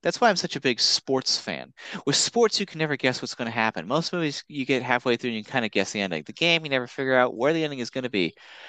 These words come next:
David Fincher is a very talented filmmaker. It's an extremely tough shoot. It was long, full of nights. I thought it was a very well-made picture,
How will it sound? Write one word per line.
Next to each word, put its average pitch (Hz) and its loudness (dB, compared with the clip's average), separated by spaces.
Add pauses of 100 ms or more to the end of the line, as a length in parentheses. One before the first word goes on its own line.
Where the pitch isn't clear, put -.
(120)
David 135 8
Fincher 135 -2
is 117 -4
a 117 -10
very 135 -2
talented 156 -2
filmmaker. 87 -6
It's - -8
an 147 -6
extremely 220 -2
tough 170 0
shoot. 143 -4
It - -8
was 120 -4
long, 160 6 (400)
full 156 6
of 139 0
nights. 101 0 (380)
I 143 6
thought 147 6
it - 6
was 123 2
a 120 -10
very 139 4
well-made 139 0
picture, 113 -4